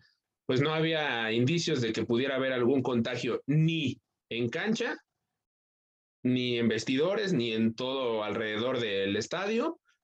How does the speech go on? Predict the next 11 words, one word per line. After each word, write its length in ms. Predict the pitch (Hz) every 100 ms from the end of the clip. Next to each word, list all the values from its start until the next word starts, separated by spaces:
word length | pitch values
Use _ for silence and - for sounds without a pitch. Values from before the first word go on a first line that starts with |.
| _ 123
ni 360 | 123 117 110
por 180 | 113 120
supuesto 420 | 120 139 143 147
que 320 | 120 107 104
los 240 | 104 113 113
aficionados 680 | 110 120 120 123 131 127
que 160 | - 110
eran 240 | 113 113
tanto 320 | 104 101 107 104
del 160 | 107
City 440 | 175 185 196 277